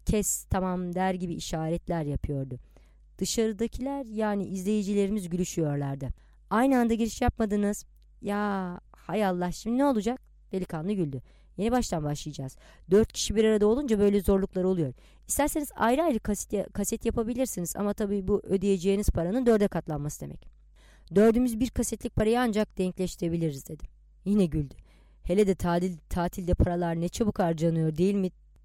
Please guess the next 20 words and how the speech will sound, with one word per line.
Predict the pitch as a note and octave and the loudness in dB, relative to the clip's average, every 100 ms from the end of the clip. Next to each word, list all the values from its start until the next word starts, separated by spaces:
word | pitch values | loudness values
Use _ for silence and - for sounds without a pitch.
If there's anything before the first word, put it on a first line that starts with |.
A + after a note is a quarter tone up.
| - | -6
Hep | F#3+ - | -4 2
bana | G3 G3+ F#3 | 4 4 2
bakarak | D#3+ D3+ D3+ - | -2 -6 -6 -8
konuşuyordu. | C3+ C#3 - C#3 C3 C3 - - | -8 -10 -8 -8 -8 -10 -14 -10
"Evet." | E3+ F3 E3 - | -2 -2 -2 -6
dedim. | D3 D3 - - - - | -8 -8 -12 -20 -20 -12
"Siz | G#3+ A3+ | 0 4
de | |
öğrenci | A#3 G#3 A#3+ D4+ | 4 4 -2 -4
misiniz?" | - G#3+ - - - - - | -6 -8 -10 -20 -20 -16 0
"Evet, | A#3 G#3+ - | 2 2 2
bu | A3+ | 2
yıl | G#3+ G#3 - - | 2 0 -6 -8
üniversitede | G3 G#3+ A3 G#3+ - G3+ F#3+ F3 G3+ | 0 2 2 0 -4 -6 -8 -4 -2
ikinci | F#3 - G#3 F3 F#3+ | -2 -2 -2 0 -2
yılım." | C#3 B2+ - - _ - | -4 -6 -14 -20 _ -4
"Ne | G3 | -2
güzel, | F#3 E3+ F3 E3+ | 0 2 2 2
sınavları | - F3+ F3+ F#3 E3+ | 0 -2 0 0 0
atlatmış, | E3+ - D#3 - - | -4 -6 -6 -6 -10